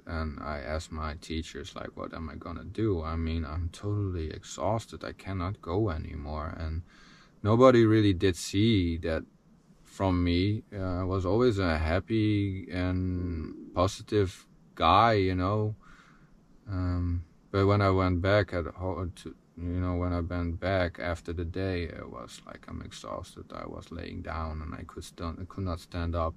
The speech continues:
and I was pretty depressed. I was not happy at all. Um,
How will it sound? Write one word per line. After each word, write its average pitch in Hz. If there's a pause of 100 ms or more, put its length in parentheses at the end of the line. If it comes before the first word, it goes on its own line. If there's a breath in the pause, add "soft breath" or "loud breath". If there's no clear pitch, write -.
and 82
I 78
was 78
pretty 92
depressed. 85 (1040 loud breath)
I 92
was 87
not 92
happy 92
at 80
all. 87 (180)
Um, 87